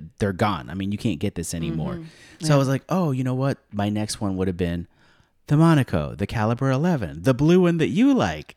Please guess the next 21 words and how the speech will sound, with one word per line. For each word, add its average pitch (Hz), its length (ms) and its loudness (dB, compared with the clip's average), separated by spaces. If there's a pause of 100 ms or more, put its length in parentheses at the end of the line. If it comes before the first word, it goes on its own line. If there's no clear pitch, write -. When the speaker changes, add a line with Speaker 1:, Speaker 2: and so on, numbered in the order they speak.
Speaker 1:
And 113 100 0
I 117 100 0
was 113 140 -2
like, 110 180 2
Speaker 2:
Mm-hmm. 240 200 -2 (500)
Speaker 1:
"That 107 160 0
would," 117 100 -2 (160)
and 123 140 4
then 120 160 4
I'm 117 140 2
like, 107 200 0
I 107 120 0
looked 123 240 0
at 110 40 0
it - 20 0
and 85 100 -2
I - 20 0
was 90 120 -4
like, 82 180 -6
"Well, 87 180 -4
you, 82 80 -8